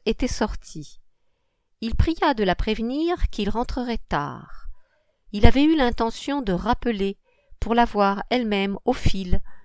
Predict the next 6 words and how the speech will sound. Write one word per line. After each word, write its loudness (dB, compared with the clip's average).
puis -4
la -4
préparation 2
du -8
vol 2
l'occupa -2